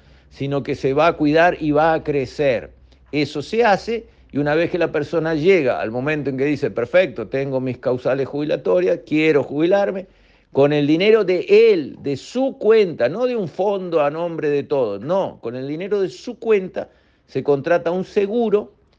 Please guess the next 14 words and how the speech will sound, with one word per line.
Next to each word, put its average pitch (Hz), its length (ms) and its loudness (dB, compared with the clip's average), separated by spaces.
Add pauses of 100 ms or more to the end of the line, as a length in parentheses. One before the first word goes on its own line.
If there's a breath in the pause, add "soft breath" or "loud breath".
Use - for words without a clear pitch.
y 139 100 0
el 151 100 2
seguro 180 460 4
lo 180 160 0
que 180 140 4
hace 185 240 2
es 160 80 -2
pagar 151 340 0
la 156 200 -2
cuota 143 440 -2
mensual 139 560 0
de 117 100 -4
la 139 200 0
jubilación 190 760 -2